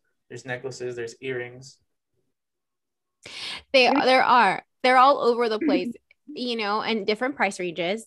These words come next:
Speaker 2: There's, like, if you wanna be, like, super extra, there's for that too. And if you just need a very nice, simple one, it, there's also there. It looks really delicate and cute. Just get yourselves one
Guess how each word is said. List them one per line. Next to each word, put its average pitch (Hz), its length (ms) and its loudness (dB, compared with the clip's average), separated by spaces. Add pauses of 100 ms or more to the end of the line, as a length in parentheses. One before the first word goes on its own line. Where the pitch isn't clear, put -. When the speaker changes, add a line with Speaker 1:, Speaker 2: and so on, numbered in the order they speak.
(120)
Speaker 2:
There's, 165 220 -6
like, 151 240 -6
if - 120 -12
you 175 60 -2
wanna 160 160 -4
be, 220 120 4
like, 233 240 -6
super 185 380 -2
extra, 175 680 -6 (140)
there's 170 260 0
for - 120 -2
that 180 200 0
too. 220 220 2
And 208 140 2
if 208 120 -6
you 202 60 -6
just 220 180 0
need 233 140 0
a 254 80 2
very 208 220 0
nice, 254 220 -6
simple 220 320 -6
one, 202 320 -6
it, - 240 -16
there's - 180 -12
also 170 280 -8
there. 208 200 -2
It 240 180 -14
looks 180 160 -12
really 202 180 -4
delicate 185 360 -4
and 254 120 -8
cute. 190 380 -8 (220)
Just 208 260 -12
get 185 180 -6
yourselves 220 380 -6
one 214 360 -6